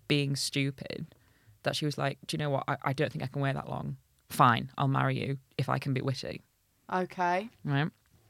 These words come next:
Speaker 1: She had no sooner promised Riquet with the Tuft that she would marry him on that day, twelve months hence, that she found herself quite different from how she had been before. Suddenly, she had an incredible facility for saying whatever she pleased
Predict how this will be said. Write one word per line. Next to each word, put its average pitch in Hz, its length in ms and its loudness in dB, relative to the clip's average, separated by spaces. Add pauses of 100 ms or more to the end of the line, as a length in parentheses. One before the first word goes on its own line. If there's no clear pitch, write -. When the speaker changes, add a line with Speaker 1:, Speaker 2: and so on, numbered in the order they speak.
(280)
Speaker 1:
She 214 200 8
had 214 120 8
no 240 220 10
sooner 214 380 4
promised 185 400 4
Riquet 175 320 4
with 170 140 0
the 170 60 0
Tuft 147 340 2
that - 100 2
she - 120 0
would 156 140 4
marry 156 240 6
him 143 180 2
on 143 120 4
that 143 180 2
day, 135 220 4
twelve 151 320 4
months 139 260 2
hence, 123 320 0 (300)
that 170 100 4
she 180 140 2
found 208 320 4
herself 151 420 2
quite - 480 2
different 147 460 2 (200)
from 170 160 0
how 170 220 4
she 175 200 -2
had 180 200 -2
been 131 240 0
before. - 520 0 (440)
Suddenly, 202 540 6
she 196 140 2
had 185 200 -2
an 185 60 6
incredible 254 720 2
facility 190 500 -2
for 165 140 -2
saying 165 320 2
whatever 214 420 4
she 226 200 0
pleased 147 340 -2